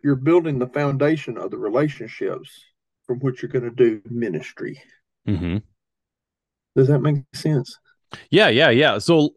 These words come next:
Speaker 2: longevity, what you're really keying in on, and this is, and I think this is interesting because, you know, a lot of people I talk to, I ask that question, and they will really kind of press in on,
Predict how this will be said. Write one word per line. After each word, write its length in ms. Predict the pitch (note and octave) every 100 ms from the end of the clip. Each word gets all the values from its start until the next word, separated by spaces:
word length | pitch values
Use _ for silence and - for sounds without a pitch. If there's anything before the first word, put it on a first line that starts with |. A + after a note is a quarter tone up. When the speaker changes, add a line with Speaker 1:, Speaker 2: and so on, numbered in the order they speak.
| _
Speaker 2:
longevity, 720 | E3 D#3+ F#3 B2+ D3 G#3+ G#3
what 260 | B2+ A#2+ B2
you're 400 | C3 D#3 A#3+ E3 -
really 420 | B2+ A#2+ B2 A2 -
keying 380 | - B2 A2 A2
in 160 | A#2 C#3
on, 240 | G2+ G2+
and 160 | C3 G3+
this 160 | A3
is, 120 | C4 F#3
and 80 | C3+
I 80 | G3
think 160 | G4
this 200 | F4 D#3+
is 80 | C3
interesting 420 | D3 F#3+ D#3 A#2
because, 300 | A2+ C#3 A2+ - _ _ -
you 80 | D#3+
know, 140 | D#3
a 20 |
lot 220 | C3+ C#3
of 100 | E3
people 220 | - D#3 D3
I 80 |
talk 240 | B2+ B2+ B2+
to, 100 | B2
I 60 |
ask 160 | A2 A2+
that 180 | A2+ -
question, 340 | A#2 G#2+ A2+
and 180 | A2 G#2
they 80 | A2+
will 180 | A#2 G#2+
really 240 | A2 A#2
kind 180 | A2+ A2+
of 120 | G2
press 300 | - G#2+ -
in 160 | A2 A2
on, 320 | G#2 G2 F#2+